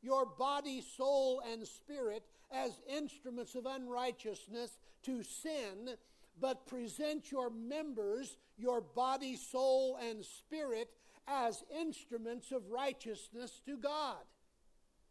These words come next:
This is the Christian life. This is what we are supposed to do.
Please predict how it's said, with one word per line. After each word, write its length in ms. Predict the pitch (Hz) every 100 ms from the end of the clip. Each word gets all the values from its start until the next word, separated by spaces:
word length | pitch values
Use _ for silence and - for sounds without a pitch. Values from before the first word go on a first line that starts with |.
| _ _ _ _ _ _ _ _ -
This 220 | 349 349
is 180 | 302 170
the 100 | 311
Christian 460 | 277 277 - 294
life. 360 | 277 294 262 233 - _ - -
This 260 | 196 349 -
is 220 | 302 -
what 240 | 247 269
we 140 | 254 277
are 200 | 262 254
supposed 600 | - 247 - 285 - -
to 80 | 233
do. 400 | 285 294 196